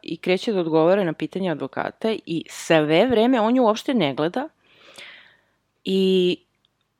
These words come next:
vidimo kada, m, ovaj advokat postavlja pitanja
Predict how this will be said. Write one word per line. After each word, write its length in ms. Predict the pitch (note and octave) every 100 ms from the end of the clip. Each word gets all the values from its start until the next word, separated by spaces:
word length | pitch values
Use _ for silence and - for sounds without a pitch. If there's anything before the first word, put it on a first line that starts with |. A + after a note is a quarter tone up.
| _
vidimo 520 | D#3+ F#3 E3 B3 B3 A#3
kada, 680 | - G3+ F#3+ F#3+ F#3 F3 - _ - - E3+ D#3+ - _
m, 280 | - A2+ E3
ovaj 220 | E3+ E3
advokat 300 | F3+ F3 G3+
postavlja 380 | F#3+ F3 G#3+ G#3+
pitanja 640 | - F3+ A3 G3+ F3+ E3